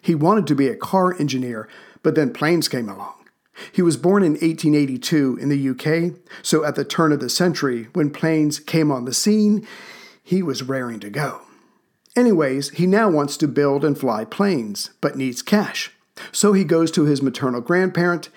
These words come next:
gets one thousand pounds, and starts his own airplane manufacturing company, named, wait for it, de Havilland. He builds his first plane. It does well until it has a rather nasty meeting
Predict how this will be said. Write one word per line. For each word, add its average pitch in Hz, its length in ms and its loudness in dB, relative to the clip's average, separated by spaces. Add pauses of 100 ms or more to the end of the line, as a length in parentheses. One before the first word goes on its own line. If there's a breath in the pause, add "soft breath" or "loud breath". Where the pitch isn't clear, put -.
(140 loud breath)
gets - 280 -2
one 151 160 2
thousand 127 400 -4
pounds, 165 460 -2 (200 loud breath)
and 156 120 0
starts 151 340 0
his 151 180 0 (100)
own 151 500 0
airplane 143 480 0
manufacturing 127 720 -6
company, 131 440 -4 (220 soft breath)
named, 175 440 2 (500 loud breath)
wait 160 200 0
for 135 200 -2
it, 139 120 -12 (500)
de 156 80 0
Havilland. 139 400 -4 (800 loud breath)
He 185 160 2
builds 185 340 2
his 190 140 -4
first 151 340 -2
plane. 113 420 -8 (180)
It 151 180 -2
does 135 320 -2
well 180 540 2
until 143 280 0
it 135 140 -4
has 139 180 -2
a 123 120 -2
rather 131 360 -2
nasty 135 440 -4
meeting 151 520 0